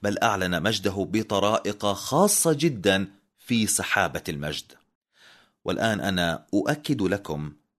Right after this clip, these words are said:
أنني وجدت عندما قرأت هذه الأشياء مرارا وتكرارا أن كل ظهورات مجد الله كانت تحوي عنصراً من الغموض.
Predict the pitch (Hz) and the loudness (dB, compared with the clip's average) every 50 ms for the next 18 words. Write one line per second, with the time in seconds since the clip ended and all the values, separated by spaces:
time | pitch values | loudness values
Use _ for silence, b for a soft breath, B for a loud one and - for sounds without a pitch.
0 | - 95 92 87 82 82 82 80 78 76 85 80 - 98 - - - 87 80 78 | -10 -8 -6 -6 -6 -4 -6 -6 -4 -4 -4 -2 -4 -4 -4 -4 -4 -4 -2 -2
1 | 85 92 92 82 82 78 78 78 - - 82 82 92 85 - - - 113 104 82 | -2 -2 -2 -2 -2 -2 -2 -2 -2 -2 -2 0 0 -2 -2 -2 -2 -2 -2 0
2 | 85 82 80 78 76 80 - - - - - - 90 90 90 - - 82 85 87 | -2 -2 -4 -4 -8 -8 -8 -6 -4 -4 -2 0 0 0 0 -2 -2 -4 -2 0
3 | 87 90 87 92 87 78 82 - 98 - - 101 107 110 104 98 101 110 120 B | 0 0 0 0 -2 -4 -4 -4 -6 -6 -2 0 0 2 2 2 2 0 -2 B
4 | B B B B B - 131 139 139 135 - - 190 151 117 101 90 85 90 80 | B B B B B -2 0 0 0 0 2 4 4 4 4 4 2 2 0 0
5 | 85 85 82 85 92 92 - - 82 82 87 78 73 71 85 82 82 90 92 95 | 0 0 2 2 2 0 0 -2 -2 -2 -2 -2 -2 -4 -4 0 2 4 4 4
6 | 90 - - - 104 98 90 87 - - - 107 - - 98 101 95 82 76 98 | 2 0 -2 -2 -2 0 0 -2 -2 -2 -2 -2 -2 -2 0 0 0 0 0 0
7 | 131 170 165 - - 151 143 139 139 123 104 101 123 123 113 98 90 82 92 92 | 0 0 0 0 2 2 2 2 0 0 -2 -2 0 0 0 0 2 2 2 2
8 | 95 110 104 87 - - - | 2 0 -2 -2 -4 -8 -10